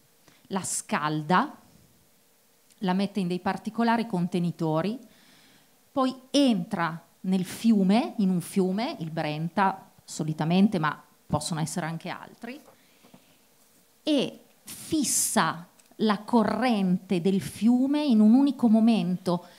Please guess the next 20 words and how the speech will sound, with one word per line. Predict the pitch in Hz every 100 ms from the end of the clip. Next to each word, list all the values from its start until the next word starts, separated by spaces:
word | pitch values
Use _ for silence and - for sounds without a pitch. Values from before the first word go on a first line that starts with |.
| - - _
quel | 247 240
momento | 262 277 311 339 311
in | 277 269
cui | 285 247 202
la | 208
cera | 214 - 277 277 285 320 339
incontra | - 240 240 269 277 302 269
la | 262 202
corrente. | 214 196 202 160 170 165 185 175 - _ _ _ _ _ _ 214
È |
una | 220 226
frazione | - 226 - 254 233
di | 202
secondo | - 214 302 262 202 180
perché | 170 170 196
la | 175
cera | - 208 185
calda | - 196 170 160
si | 143 -
raffredda | 190 143 - 214 202 180 170 208 277